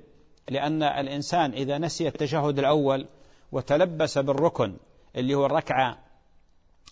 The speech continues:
الثالثة مثلًا، في، أنت ذكرت صلاة العصر، ما يصلح يرجع. لماذا؟ لأنه خلاص تلبس بالركن، تلبس بالركن. الركن أقوى من الواجب على قول، وسنة على قول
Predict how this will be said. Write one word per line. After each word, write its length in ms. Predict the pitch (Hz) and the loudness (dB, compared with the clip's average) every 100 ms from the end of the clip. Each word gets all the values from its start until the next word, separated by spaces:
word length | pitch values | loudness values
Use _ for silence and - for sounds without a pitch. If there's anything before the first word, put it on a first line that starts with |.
| 123 | -10
الثالثة 640 | - 151 156 143 120 120 | -4 0 2 0 0 0
مثلًا، 500 | 131 123 117 135 - - - - - | 0 0 0 0 -2 -12 -20 -20 -14
في، 200 | 120 117 | -10 -8
أنت 140 | 120 139 | -4 0
ذكرت 340 | 131 - 147 | 0 0 -2
صلاة 300 | - 151 147 | 0 0 0
العصر، 460 | 143 143 147 131 139 - _ _ _ | 0 0 0 -2 -6 -12 _ _ _
ما 180 | 123 165 | -2 0
يصلح 360 | 202 - 147 123 | 0 0 -2 2
يرجع. 380 | 147 123 120 | 2 0 -2
لماذا؟ 440 | 120 156 160 120 120 - - - | 0 0 0 0 -6 -16 -20 -10
لأنه 140 | 143 | -8
خلاص 380 | - 185 208 - | -2 2 2 2
تلبس 460 | 170 196 180 165 151 | -2 -2 -2 -2 -2
بالركن، 480 | 147 160 175 98 - - _ _ - | -2 -2 -2 -4 -10 -20 _ _ -6
تلبس 520 | 127 160 160 165 156 | 0 0 0 -2 2
بالركن. 580 | 135 139 135 135 147 135 | 0 0 0 0 -2 -2
الركن 440 | 143 156 185 - | -2 -2 -2 -2
أقوى 360 | 202 196 196 175 | -2 0 2 2
من 280 | 170 180 - - _ _ - 139 | 0 -4 -8 -18 _ _ -8 -2
الواجب 540 | 135 160 147 131 123 | 2 4 4 0 -4
على 180 | 127 131 | 0 0
قول، 420 | - 156 185 185 | 0 2 2 -2
وسنة 440 | 139 - 202 190 | -8 -8 -4 -2
على 220 | 147 147 151 | 0 2 0
قول 360 | - 160 151 | 0 -2 -2